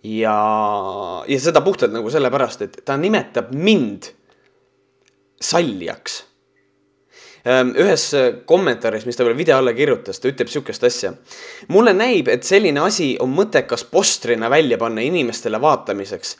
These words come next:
et oleks selge, kuidas alatasa teistele sallivust jutlusi pidavad inimesed ise käituvad.“ Dude.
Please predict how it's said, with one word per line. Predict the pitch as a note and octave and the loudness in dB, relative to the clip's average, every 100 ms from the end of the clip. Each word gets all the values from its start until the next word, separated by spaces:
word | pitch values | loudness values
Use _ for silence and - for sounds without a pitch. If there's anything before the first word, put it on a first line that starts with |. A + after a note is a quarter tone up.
| - A#2 | -8 -6
et | B2+ | 0
oleks | C#3 B2+ - | -2 0 0
selge, | G3 F3 A#2 A#2 A2 - - | 2 2 2 -2 -2 -16 -12
kuidas | - C3 C3 | -2 -2 4
alatasa | F#3 F#3 D3+ - B2 | 6 6 4 0 0
teistele | B2 F3+ G#3+ B2+ A2+ | 2 0 2 0 0
sallivust | - G3 G3+ B2+ G2 G2+ - B2+ | 2 2 2 -2 -4 -6 -8 -4
jutlusi | F3 - A2+ A2 A2+ | -4 -4 -10 -8 -8
pidavad | A2 B2+ A2+ A2 | -4 -2 0 0
inimesed | D#3+ E3+ G#2+ G2 G2+ - | -2 -4 -4 -8 -12 -10
ise | C3 A2+ | -4 -2
käituvad.“ | G#2+ A#2+ A#2+ - D#2 - _ _ _ _ _ _ _ _ _ _ _ _ _ _ _ _ _ _ _ _ _ _ _ D#3 | 0 -2 -4 -14 -14 -18 _ _ _ _ _ _ _ _ _ _ _ _ _ _ _ _ _ _ _ _ _ _ _ 0
Dude. | C3+ G2 F2+ - _ | 0 -2 -12 -20 _